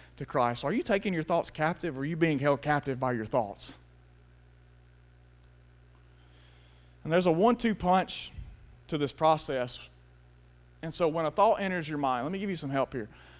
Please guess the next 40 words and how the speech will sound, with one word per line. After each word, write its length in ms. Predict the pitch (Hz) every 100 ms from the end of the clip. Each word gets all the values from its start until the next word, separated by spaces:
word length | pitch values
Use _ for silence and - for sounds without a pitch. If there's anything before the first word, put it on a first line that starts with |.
| -
When 120 | 156
a 40 | 156
thought 240 | 190 208
enters 260 | 214 214 196
your 80 | 196
mind, 300 | 190 208 196
put 160 | 185
it 60 | 156
to 80 | 170
the 80 | 151
test. 540 | - 147 104 - - - - - - - - - - - - - - - - - - - - - - - - - - - -
There's 180 | 151 156
something 340 | 180 160 156
that 240 | 147 143 - - - - - - - - -
we 140 | 147
like 160 | 147 131
to 60 | 139
do 140 | 143
around 320 | 139 135 131
here 160 | 131 135
with 140 | 123
those 180 | 143 139
of 60 | 135
you 80 |
that 80 | 131
have 100 | 123
been 140 | 135 135
here 100 | 123
for 160 | 131
a 60 | 123
while, 260 | 123 127
and 100 | 127
we 60 | 135
call 180 | 147 139
it 80 | 131
the 80 |
Philippians 600 | - 135 139 143 127 123
four 240 | - 139 120
eight 180 | 131 -
test. 460 | 123 110 - -